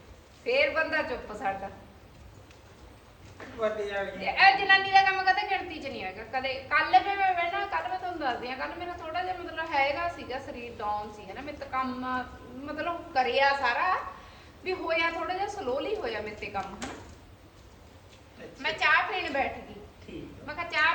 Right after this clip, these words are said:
Speaker 1: ਪੀ ਕੇ ਨਾ ਵੀ ਨਾਲੇ ਮੈਂ ਫੇਰ ਕੰਮ ਜਿਹੜਾ ਮੇਰਾ ਰਹਿੰਦਾ, ਮੈਂ ਉਹ ਕਰਦੀ ਆ। ਹੁਣ ਚਾਹ ਪੀਂਦਾ ਪੀਂਦਾ ਬੰਦਾ ਦੋ ਕੁ ਰੀਲਾਂ ਦੇਖਣ ਲੱਗ ਗਿਆ, ਹੈਂ?
Speaker 2: ਅੱਛਾ।
Speaker 1: ਕਹਿ ਯਾਰ, ਪੌਣੇ ਦੋ ਦੀ ਬੈਠੀ, ਸਵਾ ਦੋ ਕਰਤੇ। ਮੈਂ ਕਿਹਾ ਵੀ ਤੁਹਾਨੂੰ ਕੀ?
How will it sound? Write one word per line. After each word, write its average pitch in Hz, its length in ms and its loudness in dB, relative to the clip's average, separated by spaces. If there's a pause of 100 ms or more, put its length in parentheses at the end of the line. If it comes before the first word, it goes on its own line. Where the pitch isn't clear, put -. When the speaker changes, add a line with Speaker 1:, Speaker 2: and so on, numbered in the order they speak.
Speaker 1:
ਪੀ 359 200 -4
ਕੇ 330 140 -4
ਨਾ 392 200 -2
ਵੀ 320 180 -8
ਨਾਲੇ 277 280 -2
ਮੈਂ 269 280 2
ਫੇਰ 262 320 -4 (1000)
ਕੰਮ 247 200 -2
ਜਿਹੜਾ 247 220 -6
ਮੇਰਾ 302 240 -2
ਰਹਿੰਦਾ, 247 340 -2
ਮੈਂ 311 120 0
ਉਹ 294 180 0
ਕਰਦੀ - 440 -2
ਆ। - 40 -12 (920)
ਹੁਣ 311 120 -8
ਚਾਹ 339 240 8
ਪੀਂਦਾ 392 260 0
ਪੀਂਦਾ 359 220 -2
ਬੰਦਾ 339 300 0
ਦੋ 311 160 -4
ਕੁ 302 200 -6
ਰੀਲਾਂ 254 340 -2
ਦੇਖਣ 285 340 0
ਲੱਗ 240 140 -2
ਗਿਆ, 202 220 -6
ਹੈਂ? 294 360 -8 (320)
Speaker 2:
ਅੱਛਾ। - 280 -14 (340)
Speaker 1:
ਕਹਿ 392 260 2
ਯਾਰ, 523 80 0
ਪੌਣੇ 349 480 4
ਦੋ 349 280 2
ਦੀ 339 140 -2
ਬੈਠੀ, 330 800 0 (260)
ਸਵਾ 302 360 2
ਦੋ 302 240 2
ਕਰਤੇ। 247 560 -2 (220)
ਮੈਂ 349 100 -12
ਕਿਹਾ 440 120 -6
ਵੀ 466 60 -4
ਤੁਹਾਨੂੰ 349 580 -4
ਕੀ? 320 160 -12